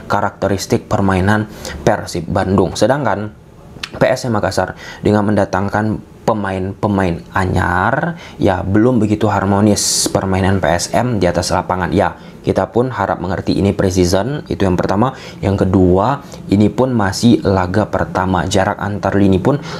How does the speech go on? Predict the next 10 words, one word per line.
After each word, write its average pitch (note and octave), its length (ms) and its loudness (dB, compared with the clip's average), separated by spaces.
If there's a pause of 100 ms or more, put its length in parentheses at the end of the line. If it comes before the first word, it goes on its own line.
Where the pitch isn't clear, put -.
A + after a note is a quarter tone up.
lebar, G2+ 480 2
teman-teman, G#2 760 -2
sehingga G#2 360 4
sangat G2+ 320 -2
sulit C3 320 4
menciptakan G#2 640 0
konektivitas. G2+ 1040 -2 (400)
Kemudian G#2 560 2
yang F#2 80 -2
ketiga, F#2 560 2